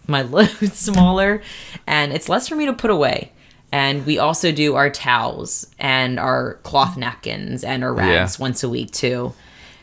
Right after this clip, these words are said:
Speaker 1: because we don't have enough to last for, like, two to three weeks. We buy just enough to last us probably about a week and a half, and I like that because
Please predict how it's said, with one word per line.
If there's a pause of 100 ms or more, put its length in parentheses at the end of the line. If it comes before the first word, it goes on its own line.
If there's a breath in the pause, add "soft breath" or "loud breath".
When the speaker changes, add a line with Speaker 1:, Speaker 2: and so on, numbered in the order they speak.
(180 loud breath)
Speaker 1:
because
we
don't
have
enough
to
last
for,
like,
two
to
three
weeks.
We
buy
just
enough
to
last
us
probably
about
a
week
and
a
half,
and
I
like
that
because